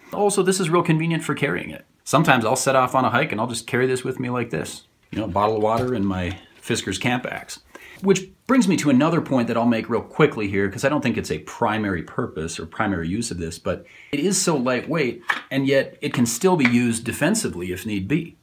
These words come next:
You know, if you're out on a trail and, uh, maybe a stray dog comes up to you, I'm not saying that you just need to go and hack away at it with this thing, but even leaving the hatchet clipped in to the guard, uh,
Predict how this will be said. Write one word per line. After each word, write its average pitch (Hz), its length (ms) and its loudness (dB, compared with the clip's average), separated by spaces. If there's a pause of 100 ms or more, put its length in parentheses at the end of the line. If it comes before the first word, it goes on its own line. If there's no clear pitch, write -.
(100)
You - 80 -8
know, 95 140 -4
if 98 100 -6
you're 113 140 2
out 113 100 2
on 107 140 0
a 90 40 -4
trail 120 460 -2
and, 92 180 -2
uh, 82 300 -6 (500)
maybe 90 180 -2
a 82 40 -4
stray 101 320 -2
dog 95 340 -2
comes 127 220 -2
up 123 140 -2
to 135 100 -6
you, 151 260 -6 (300)
I'm 110 160 0
not 120 200 2
saying 110 240 0
that 90 100 -4
you 104 80 -6
just 98 200 -2
need 120 160 2
to - 60 -8
go 151 240 6
and 113 80 2
hack 120 240 2
away 120 280 2
at 117 140 2
it 98 80 -4
with 92 140 -8
this 95 220 -4
thing, 95 320 -6 (260)
but 143 140 4
even 139 220 2
leaving 123 220 4
the 101 80 -2
hatchet 104 560 -2 (140)
clipped 117 280 0
in 127 320 2 (280)
to 120 140 -4
the 92 80 -4
guard, 87 500 -4 (480)
uh, 95 340 -2